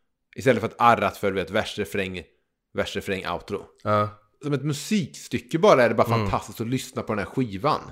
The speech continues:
Speaker 2: Mm. Peter gjorde ju, i samband med den här skivan släpptes, så
Speaker 1: Mm.
Speaker 2: gjorde han en intervju med Jan Gradvall
Speaker 1: Mm.
Speaker 2: i Jan Gradvalls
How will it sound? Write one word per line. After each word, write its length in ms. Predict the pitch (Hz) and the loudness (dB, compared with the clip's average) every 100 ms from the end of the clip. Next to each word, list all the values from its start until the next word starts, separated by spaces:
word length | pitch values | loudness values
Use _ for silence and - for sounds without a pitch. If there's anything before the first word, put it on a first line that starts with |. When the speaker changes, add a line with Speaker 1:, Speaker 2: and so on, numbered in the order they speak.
| - | -2
Speaker 2:
Mm. 300 | 117 101 90 - _ _ _ _ | 0 0 -4 -14 _ _ _ _
Peter 320 | 151 151 - | 2 2 2
gjorde 240 | 147 120 | 0 4
ju, 280 | 117 113 113 | 2 2 0
i 180 | 127 117 | -4 -6
samband 280 | 117 123 127 | -2 0 2
med 100 | 135 | 2
den 80 | 113 | 0
här 100 | 98 | -2
skivan 400 | - - 95 87 | -4 -6 -4 -4
släpptes, 640 | - 98 - 123 - - | -4 -8 -4 -4 -4 -10
så 100 | - | -4
Speaker 1:
Mm. 80 | 117 | 0
Speaker 2:
gjorde 140 | 104 98 | 0 0
han 280 | 101 95 | 0 -2
en 140 | 95 92 | -2 -4
intervju 340 | 92 98 90 | -6 -6 -8
med 120 | 90 92 | -6 -4
Jan 240 | 92 90 | -2 0
Gradvall 640 | 101 117 95 95 139 87 95 - | 0 2 2 2 0 0 -6 -4
Speaker 1:
Mm. 260 | 107 123 131 | 0 0 -2
Speaker 2:
i 100 | - | -4
Jan 160 | 101 95 | 0 0
Gradvalls 720 | 92 90 87 87 - - - | 2 0 0 -4 -4 -10 -12